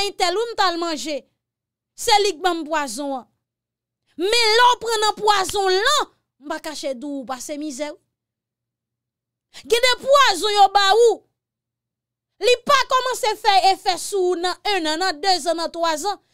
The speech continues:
Se jis apre dez an, l pral kòmanse fè efè. Lè sa, èske ka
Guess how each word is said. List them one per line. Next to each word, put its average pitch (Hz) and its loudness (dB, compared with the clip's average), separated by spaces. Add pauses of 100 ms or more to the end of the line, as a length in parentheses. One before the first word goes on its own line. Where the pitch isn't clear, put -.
(160)
Se 466 0
jis 466 -4 (100)
apre 370 0
dez 285 -4
an, 381 2
l 269 -14
pral 330 0
kòmanse 311 -6
fè 285 -8 (140)
efè. 339 -4 (600)
Lè 392 2
sa, 370 -2 (340)
èske 370 -2
ka 349 -2